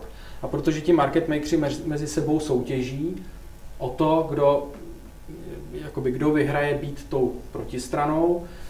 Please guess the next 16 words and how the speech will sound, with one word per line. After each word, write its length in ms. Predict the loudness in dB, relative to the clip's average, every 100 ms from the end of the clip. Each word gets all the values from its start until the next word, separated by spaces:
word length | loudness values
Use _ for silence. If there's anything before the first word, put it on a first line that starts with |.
| -6 0
tak, 320 | 2 0 -4
eh, 420 | -2 2 2 2
potom 360 | 0 0 0 2
v 40 |
tom 140 | 0
konkurenčním 500 | 2 2 2 0 0
prostředí 440 | -2 -2 -4 0 0
dochází 420 | 2 2 0 -2
k 80 | -4
tomu, 200 | -2 0
že 120 | -2
ten 160 | -2 0
rozdíl 380 | 2 2 2
mezi 260 | 2 2 0
tou 260 | 2 0 0
cenou 440 | -4 2 4 4